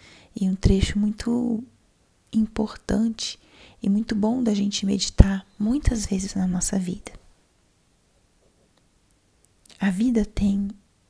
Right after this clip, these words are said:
momentos diversos ao longo do tempo, ao longo das semanas, dos anos. A nossa vida nunca é estática, mas é uma realidade dinâmica que se transforma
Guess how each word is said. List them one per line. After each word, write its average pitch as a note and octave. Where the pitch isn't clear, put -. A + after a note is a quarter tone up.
momentos G#3
diversos F#3+
ao F#3+
longo F#3
do F#3+
tempo, G3+
ao G3+
longo F#3
das F#3
semanas, F#3+
dos F#3+
anos. F#3
A G#3
nossa F#3+
vida G#3
nunca G#3+
é G3+
estática, -
mas G3+
é G#3
uma G#3
realidade G3
dinâmica G#3+
que G3
se -
transforma G#3+